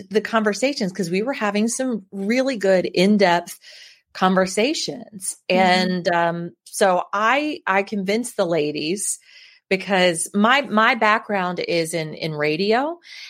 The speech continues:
Speaker 1: And so I love a live conversation. It thrills my heart to no end.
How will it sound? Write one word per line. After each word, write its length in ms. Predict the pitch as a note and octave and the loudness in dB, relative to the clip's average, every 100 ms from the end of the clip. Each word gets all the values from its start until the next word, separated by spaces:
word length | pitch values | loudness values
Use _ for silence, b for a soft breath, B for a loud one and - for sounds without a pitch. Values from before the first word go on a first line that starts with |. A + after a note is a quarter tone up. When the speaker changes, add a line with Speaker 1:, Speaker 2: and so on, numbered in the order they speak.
| B F3+ | B 0
Speaker 1:
And 480 | F3 E3+ E3+ E3+ - | 4 2 2 -2 -2
so 220 | F#3 - | -2 0
I 220 | F#3+ A3 | 2 2
love 760 | G#3 F3+ F3+ G#3 F3+ D3 C#3 D3 | 2 -2 2 2 4 2 0 0
a 80 | E3 | -2
live 400 | D#3+ C#3+ D3+ - | 0 2 0 -2
conversation. 840 | E3 D#3+ E3 D#3 D3+ D3+ - G#3 | -4 -2 -2 -2 -2 -2 0 0
It 200 | E3+ - - | 0 -2 -14
thrills 580 | - E3 F3 F3 F#3 E3 | -16 -4 0 2 0 -4
my 160 | D3 | -4
heart 340 | D3 D#3 C#3+ - | -2 -2 -2 -2
to 100 | E3 | 0
no 220 | D3 C#3+ | 2 2
end. 500 | B2+ C3 C#3+ G3 | 0 0 0 0